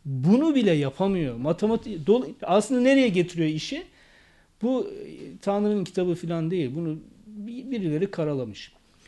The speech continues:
Peki şimdi iddia çok korkunç bir iddia değil mi? İnsanın kanına dokunan bir şey.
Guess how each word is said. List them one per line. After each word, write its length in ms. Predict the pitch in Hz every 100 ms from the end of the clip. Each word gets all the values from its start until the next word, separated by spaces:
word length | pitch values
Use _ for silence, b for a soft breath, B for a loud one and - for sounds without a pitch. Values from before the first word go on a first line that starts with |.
| b b b
Peki 460 | 240 262 208 175 165
şimdi 240 | 170 170
iddia 500 | - 151 - 165 196
çok 280 | 196 220 -
korkunç 480 | 156 139 - 285 277
bir 60 | 220
iddia 380 | - 147 131
değil 100 | 160
mi? 80 | 277
İnsanın 360 | 170 160 175 180
kanına 500 | 180 151 160 214 277
dokunan 480 | 226 196 160 127 104
bir 60 |
şey. 180 | - -